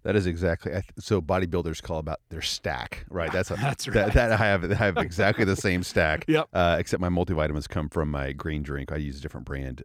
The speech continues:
Speaker 1: uh,
Speaker 2: Yep.
Speaker 1: than you do. And I will s-, this is just interesting. Um, I can't remember if I've said this on the podcast before, but I started taking, I actually went back and looked at my Amazon, uh, ordering history. I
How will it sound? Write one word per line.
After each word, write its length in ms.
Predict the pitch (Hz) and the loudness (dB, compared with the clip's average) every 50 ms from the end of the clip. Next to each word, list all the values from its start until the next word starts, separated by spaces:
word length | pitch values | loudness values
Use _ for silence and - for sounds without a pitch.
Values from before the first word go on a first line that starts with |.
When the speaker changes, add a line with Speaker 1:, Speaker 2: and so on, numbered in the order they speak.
| - | -10
Speaker 1:
uh, 40 | 80 73 69 | -10 -8 -8
Speaker 2:
Yep. 80 | 69 | -6
Speaker 1:
than 120 | 73 73 71 | -6 -6 -6
you 120 | 71 71 | -6 -6
do. 200 | 67 69 67 65 - - - - - - _ - | -6 -6 -8 -8 -8 -12 -20 -20 -20 -20 _ -6
And 240 | - 82 82 82 - - | -4 -2 -2 -2 -2 0
I 80 | 98 113 | 2 2
will 60 | 120 | 2
s-, 160 | 117 - - | 2 0 -4
this 220 | - 92 113 - - | -4 -4 -4 -2 -2
is 100 | 147 - | -4 -2
just 180 | 117 101 - | -4 -4 -4
interesting. 380 | 101 95 - 90 - 80 69 67 - - - - _ _ - 78 | -6 -6 -6 -6 -8 -8 -8 -8 -10 -14 -20 -20 _ _ -8 -4
Um, 240 | 78 78 76 69 - | -4 -2 -4 -4 -6
I 60 | - | -10
can't 120 | 95 - - | -10 -8 -6
remember 120 | - 101 85 | -4 -4 -4
if 80 | 80 | -4
I've 120 | 82 76 - | -6 -6 -6
said 120 | - 80 | -6 -8
this 120 | 73 73 | -6 -6
on 60 | 78 67 | -8 -8
the 60 | 67 | -6
podcast 360 | - 71 69 - - 65 - | -6 -6 -6 -6 -8 -10 -10
before, 260 | - 73 - 78 73 | -10 -8 -4 -4 -4
but 160 | 67 69 67 - - - - _ _ _ _ _ - | -2 -4 -6 -8 -10 -20 -20 _ _ _ _ _ -8
I 260 | 85 90 95 98 110 117 | -6 -2 0 0 0 0
started 340 | - - - 101 87 78 | -2 0 -2 0 0 -2
taking, 360 | - - - 92 87 - 80 80 | -4 -2 -2 -2 -2 -2 -2 -2
I 40 | |
actually 200 | 90 - - 92 | -2 -2 -2 -2
went 140 | 78 85 62 | -4 -4 -4
back 320 | 80 73 69 71 - - - _ _ - | -2 -2 -4 -4 -6 -10 -20 _ _ -10
and 240 | - 85 78 76 78 | -6 -6 -4 -4 -2
looked 180 | 87 87 - 90 | -4 -4 -4 -6
at 60 | - | -6
my 260 | 78 76 73 71 69 | -4 -4 -4 -4 -4
Amazon, 640 | - 82 85 82 78 80 73 69 67 67 71 78 - | -4 -4 -4 -4 -2 -4 -4 -4 -4 -6 -8 -10 -10
uh, 80 | - 73 | -10 -8
ordering 300 | - 82 85 76 73 76 | -6 -4 -4 -4 -4 -4
history. 320 | 76 71 - - - - _ - | -6 -6 -8 -8 -12 -12 _ -8
I 140 | 71 82 | -6 -6